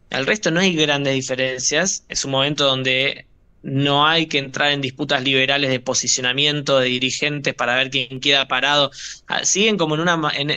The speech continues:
no es un cumple, es como una carrera electoral permanente.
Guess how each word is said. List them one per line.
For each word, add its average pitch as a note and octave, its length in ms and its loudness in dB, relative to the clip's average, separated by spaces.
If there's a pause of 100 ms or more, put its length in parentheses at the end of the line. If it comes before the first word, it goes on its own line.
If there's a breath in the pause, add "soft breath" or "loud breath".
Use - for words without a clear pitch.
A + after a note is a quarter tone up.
no F#3+ 140 2
es G3+ 100 0
un E3+ 140 2
cumple, D#3+ 380 0
es F#3+ 100 -4
como G3 180 2
una F#3+ 140 2
carrera E3+ 320 2
electoral D3 500 0
permanente. C3 800 -4